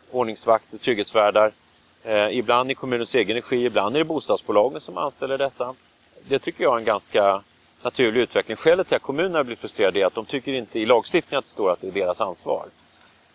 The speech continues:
Eh, och då säger de att polisen borde göra någonting. Men all erfarenhet pekar på att polisen koncentrerar sina resurser och behöver göra det till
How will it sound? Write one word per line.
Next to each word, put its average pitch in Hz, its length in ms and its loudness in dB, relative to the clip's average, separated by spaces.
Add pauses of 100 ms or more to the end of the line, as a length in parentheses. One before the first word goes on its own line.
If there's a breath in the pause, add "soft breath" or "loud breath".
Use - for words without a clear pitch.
Eh, 98 280 0 (240)
och 123 140 -4
då 127 100 0
säger 113 200 4
de 104 60 2
att 95 80 -10
polisen 127 360 -2
borde 117 180 -4
göra 92 200 2
någonting. 87 360 -10
Men 117 140 -6 (640)
all 160 220 2
erfarenhet 120 520 0
pekar 110 280 0
på 104 140 4
att 95 100 2 (280)
polisen 131 520 -2
koncentrerar 117 720 -2
sina 110 240 -4
resurser 104 380 -4
och 123 60 -2
behöver 127 320 0
göra 85 200 0
det 82 180 -6 (500 soft breath)
till 95 220 0